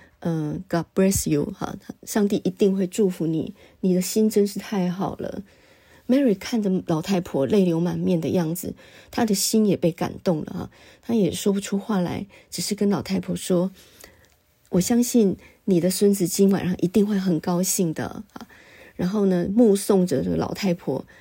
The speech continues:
这个背着一大袋礼物离去的背影啊，叮咚一声出去了。Mary 忙着帮老太婆包装各式各样的礼物哈，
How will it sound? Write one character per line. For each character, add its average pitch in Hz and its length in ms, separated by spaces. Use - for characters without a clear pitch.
这 - 120
个 160 200
背 202 160
着 202 140
一 175 80
大 180 180
袋 185 180
礼 - 180
物 160 120
离 160 200
去 - 200
的 160 140
背 175 240
影 156 340
啊， 117 200
叮 220 180
咚 180 320
一 190 60
声 170 300
出 160 160
去 - 240
了。 - 200
Mary 285 300
忙 208 240
着 240 80
帮 233 240
老 175 160
太 196 200
婆 180 160
包 214 280
装 214 280
各 214 120
式 202 160
各 196 120
样 185 120
的 165 120
礼 143 200
物 175 240
哈， - 200